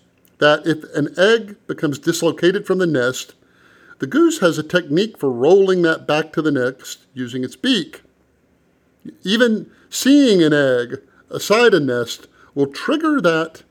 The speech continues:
egg retrieval behavior in the goose. Now, if the egg is removed from the goose during the performance of that egg rolling, uh, the bird then continues doing it, even, even pulling its head back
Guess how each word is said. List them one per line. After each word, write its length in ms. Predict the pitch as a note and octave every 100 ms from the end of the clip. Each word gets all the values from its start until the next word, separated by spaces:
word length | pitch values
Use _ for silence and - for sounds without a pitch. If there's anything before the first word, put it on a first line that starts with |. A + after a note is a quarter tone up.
| -
egg 200 | E3+ F3+
retrieval 460 | F#3+ - D#3 D#3+ D3+
behavior 480 | C#3 C3+ B2 A#2+ -
in 180 | B2+
the 40 | B2
goose. 520 | D3+ D3+ A#2+ - - _ _ _
Now, 280 | D3+ D#3 C#3+ - - - -
if 140 | F3
the 160 | G#3+ G3+
egg 240 | A#3 C4
is 180 | C#4 -
removed 480 | E3+ D3 F#3+ C4+ B3
from 160 | A#3
the 80 | A3+
goose 460 | D3+ C3 B2+ - - _ _
during 320 | D3+ F3 F#3
the 80 | E3+
performance 420 | E3 - E3+ F3+
of 80 | -
that 140 | F3+ D3+
egg 180 | D3
rolling, 460 | C3 A#2+ A#2 A#2+ B2 _ _ _ _ _ _ _
uh, 180 | C3 C3+
the 160 | C#3+ C#3+
bird 540 | G3 B3+ A3+ E3+ D#3+
then 160 | E3 E3
continues 960 | E3+ D3+ - A3 F3 C#3 C#3 - - _ _ -
doing 320 | F#3+ E3+ B2+
it, 180 | - _ _ _
even, 380 | - G3 G#3 G3 - _ _ _ G3
even 420 | A3 B3 G#3+ - _
pulling 260 | - C4 A#3+
its 140 | A#3
head 220 | G#3+ G#3+ E3
back 340 | C#3 C#3 -